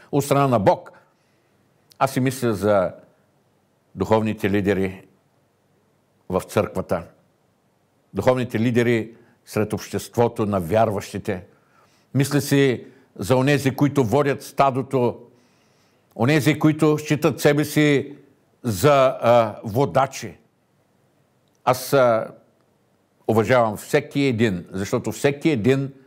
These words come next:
дава колкото се може, дава от себе си,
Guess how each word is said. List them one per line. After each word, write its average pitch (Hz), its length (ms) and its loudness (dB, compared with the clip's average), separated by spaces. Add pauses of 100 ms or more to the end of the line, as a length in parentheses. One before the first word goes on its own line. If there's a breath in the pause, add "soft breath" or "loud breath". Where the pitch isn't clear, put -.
(760 soft breath)
дава 117 480 2 (1600)
колкото 143 460 0
се 127 140 0
може, 110 420 -2 (640)
дава 123 540 0 (540)
от - 180 -8
себе 143 260 2
си, 139 320 -6